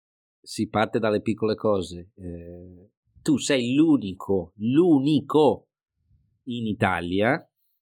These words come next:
di cui io ho memoria e di banchetti ne ho visti tanti, che metteva giù i C D per etichetta e non in ordine alfabetico. Sembra una cazzata, ma non lo è. La cura che hai nel tuo lavoro si vede da sta roba qua, perché tu avevi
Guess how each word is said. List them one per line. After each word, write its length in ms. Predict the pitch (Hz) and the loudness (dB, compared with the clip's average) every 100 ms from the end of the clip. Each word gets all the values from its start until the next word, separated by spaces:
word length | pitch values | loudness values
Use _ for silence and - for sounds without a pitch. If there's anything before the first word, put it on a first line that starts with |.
| _ - | _ -12
di 220 | 104 104 | -8 -4
cui 340 | 143 135 120 | 0 2 2
io 140 | 117 113 | 0 2
ho 160 | 107 | 0
memoria 580 | 104 101 98 101 98 90 | -2 -2 -2 0 0 -2
e 60 | 87 | -2
di 120 | 92 | -2
banchetti 500 | 92 90 110 104 98 | -4 -4 -4 -4 -4
ne 100 | 90 | -8
ho 40 | |
visti 280 | 87 87 113 | -8 -10 -10
tanti, 640 | 117 85 82 82 131 165 _ | -10 -10 -10 -10 -8 -8 _
che 200 | 117 98 | -8 -6
metteva 600 | 113 113 - 151 95 92 | -6 -4 2 2 2 -2
giù 140 | 104 | -4
i 80 | 117 | -4
C 160 | - 147 | -2 -2
D 280 | 120 147 - _ _ _ _ _ _ _ - | -2 -4 -6 _ _ _ _ _ _ _ -6
per 220 | 123 120 | -4 -4
etichetta 600 | 117 117 107 101 - 131 | -4 -6 -4 -4 -4 -4
e 40 | |
non 220 | 131 107 101 | -4 -6 -6
in 120 | 101 | -6
ordine 320 | 92 90 92 | -6 -6 -10
alfabetico. 800 | 98 - 113 85 - 95 107 - _ _ _ _ _ _ _ | -10 -10 -8 -10 -14 -16 -16 -16 _ _ _ _ _ _ _
Sembra 380 | - - 190 254 | -8 -2 0 2
una 160 | 214 127 | 0 0
cazzata, 500 | 127 - 120 110 95 | -4 -2 -4 -4 -6
ma 100 | 104 | -4
non 140 | 113 | -2
lo 140 | 107 139 | 0 0
è. 120 | 113 | 0
La 140 | 101 | 0
cura 240 | 110 190 214 | 2 2 2
che 120 | 143 | 4
hai 80 | 156 | 2
nel 160 | 160 127 | 2 2
tuo 120 | 139 | 2
lavoro 260 | 143 156 117 | 2 2 2
si 120 | 120 | 2
vede 120 | 127 | -2
da 60 | 107 | 0
sta 100 | 113 | 0
roba 120 | 107 | 2
qua, 120 | 139 | 0
perché 240 | 131 127 | 0 0
tu 120 | 143 143 | 2 2
avevi 520 | 104 110 92 85 | 2 0 -2 -4